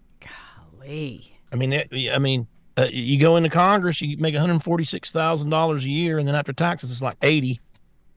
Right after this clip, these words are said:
Speaker 2: And then all of a sudden, y-, you're, you're in there for, for eight years, and you're worth twenty-six million dollars.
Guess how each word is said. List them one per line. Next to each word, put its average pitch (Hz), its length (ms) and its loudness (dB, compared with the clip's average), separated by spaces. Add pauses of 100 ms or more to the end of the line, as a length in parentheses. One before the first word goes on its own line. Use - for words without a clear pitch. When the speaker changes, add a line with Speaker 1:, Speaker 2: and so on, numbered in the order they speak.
(540)
Speaker 2:
And 135 180 2
then 147 240 2
all 139 120 0
of 160 80 0
a 147 40 -2
sudden, 185 360 2
y-, 156 100 -2
you're, 143 220 -2
you're 147 220 -2
in 156 120 0
there 160 240 2
for, 135 220 -4
for 139 260 -6
eight 160 180 2
years, 180 320 0
and 143 120 -2
you're 147 80 -2
worth 151 140 -2
twenty-six 165 460 -2
million 165 300 0
dollars. 165 540 -2